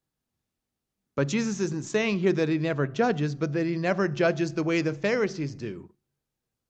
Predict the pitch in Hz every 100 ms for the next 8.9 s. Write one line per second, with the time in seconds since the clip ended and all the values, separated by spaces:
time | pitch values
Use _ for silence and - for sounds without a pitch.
0 | _ _ _ _ _ _ _ _ _ _
1 | 175 147 156 147 233 240 233 190 175 156
2 | 147 160 156 143 180 190 143 127 123 -
3 | - _ 110 131 185 180 143 156 156 143
4 | 147 156 151 139 139 143 143 143 139 135
5 | 113 156 156 120 - - - - _ _
6 | _ _ _ _ _ _ _ _ _ _
7 | _ _ _ _ _ 104 175 185 147 147
8 | 143 110 - 180 - 131 127 135 135